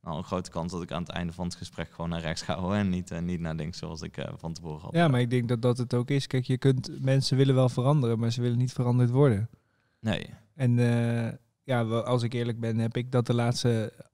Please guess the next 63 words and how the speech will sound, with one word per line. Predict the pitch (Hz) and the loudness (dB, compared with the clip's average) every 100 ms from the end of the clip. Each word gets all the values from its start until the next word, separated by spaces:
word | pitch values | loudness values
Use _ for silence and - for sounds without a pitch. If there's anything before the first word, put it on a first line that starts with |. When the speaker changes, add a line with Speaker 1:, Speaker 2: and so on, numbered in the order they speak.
| _ | _
Speaker 2:
jaar, | - 120 131 143 107 127 160 | -18 0 6 6 4 -2 -2
heb | 113 135 | -4 -4
ik | 113 120 | -4 -2
daar | 113 | 0
wel | 113 113 104 | 2 0 0
aardig | 110 113 | -4 -2
in | 139 143 | 0 0
gezeten. | - 104 104 107 | 0 -4 -4 -6
Dat | 110 | -6
ik | 104 | -4
echt | 110 - | -4 -4
dacht, | 113 | 0
"Ja, | 120 | 2
maar | 110 113 | 4 4
nu | 123 | 4
moet | 123 120 | 2 0
ik, | - 120 | -2 -6
het | 123 123 117 | -8 -6 -2
bedrijf | 123 123 123 | 2 4 2
wordt | 123 | 0
groter | - 127 143 165 180 | 0 2 2 2 2
en | 151 120 | 2 2
ik | |
moet | 120 127 | 2 2
nu | 127 | 2
dus | 123 120 | 2 2
leiding | 117 120 131 - | 2 2 0 0
gaan | 127 | 0
geven | - 123 123 | 2 2 2
vanuit | - 120 117 - | 0 0 2 2
een | 120 | 2
hiërarchischere | 123 127 135 135 127 131 120 | 4 6 4 2 0 2 2
manier. | 113 113 120 160 214 | 2 4 6 6 4
En | - 110 | 2 0
ik, | 110 | -2
en | - 117 113 | -4 -2 0
ik | 127 | 0
bepaal | 127 - 120 131 147 | 0 0 2 4 6
nu, | 151 170 | 6 6
want | 120 | 2
ik | 113 | 0
moet | 120 | -2
die | 117 | 0
lijn | 110 120 131 | 2 2 4
uitzetten | 127 - 135 131 | 2 2 2 2
en | |
ik | 123 | 2
heb | 127 | 0
geen | - 120 - | 0 -2 2
tijd | 127 147 143 | 2 2 2
en | |
ik | 131 | -2
heb | 123 | -2
te | - 117 | -4 -2
veel | 120 | -2
stress." | - 131 156 - | 0 0 0 0
En | 117 | -2
ik | |
was | 113 117 | -2 -4
daar | 123 | -4
helemaal | 131 147 170 139 113 110 | -4 -2 0 0 0 -2
in | 117 | 0
weg. | 127 127 117 | 0 0 -4